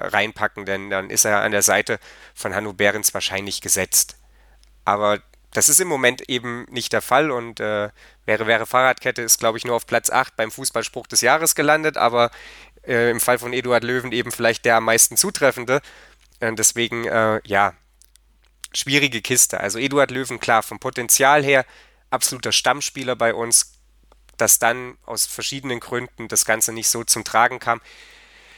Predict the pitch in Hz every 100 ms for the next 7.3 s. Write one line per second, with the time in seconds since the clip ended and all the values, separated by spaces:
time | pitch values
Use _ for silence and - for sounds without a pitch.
0 | - _ _ - 151 139 - 131 127 120
1 | 120 131 120 120 - _ - 151 135 -
2 | 120 123 - 123 - 117 127 113 104 -
3 | 120 117 - _ _ _ 214 127 127 123
4 | 117 131 139 135 147 143 135 127 123 123
5 | 123 - - 139 139 127 123 - _ _
6 | _ _ 117 123 120 120 127 117 123 -
7 | 123 120